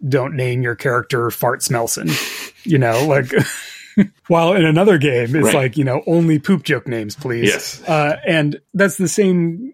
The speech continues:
Speaker 1: kind of idea, uh, where you're ki-, where you're saying, uh, "What, what content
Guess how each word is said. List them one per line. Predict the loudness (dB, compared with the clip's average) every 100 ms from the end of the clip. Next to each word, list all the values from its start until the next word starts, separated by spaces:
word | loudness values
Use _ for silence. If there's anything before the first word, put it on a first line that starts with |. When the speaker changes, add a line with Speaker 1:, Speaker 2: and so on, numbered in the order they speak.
| -14
Speaker 1:
kind | -8 -2 0 2
of | 2
idea, | 0 2 2 4 4 2 -2
uh, | -2 -2 0 -2 -8 _
where | -2 0 2 2 0
you're | -2 -2
ki-, | -2 -2
where | 0 2
you're | 2 0
saying, | -2 -4 -4 -6 _ -8
uh, | -4 -2 -2 -4
"What, | -2 -4 0
what | 0 0
content | -2 -2 0 -4 -6